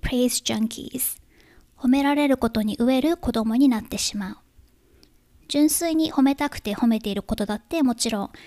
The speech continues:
あるけれど、それでも注意が必要だと。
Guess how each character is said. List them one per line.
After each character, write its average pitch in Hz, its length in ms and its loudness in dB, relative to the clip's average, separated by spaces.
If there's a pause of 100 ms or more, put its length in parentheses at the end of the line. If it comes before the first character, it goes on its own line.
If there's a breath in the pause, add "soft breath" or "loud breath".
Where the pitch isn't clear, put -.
(160 loud breath)
あ 247 100 -2
る 240 120 2
け 214 160 -6
れ 208 120 -4
ど、 277 360 2 (160 loud breath)
そ - 160 -2
れ 285 80 2
で 349 100 0
も 302 160 4
注 - 160 -2
意 220 140 0
が - 100 -6
必 - 360 -6
要 196 120 -4
だ 196 140 -8
と。 - 240 -12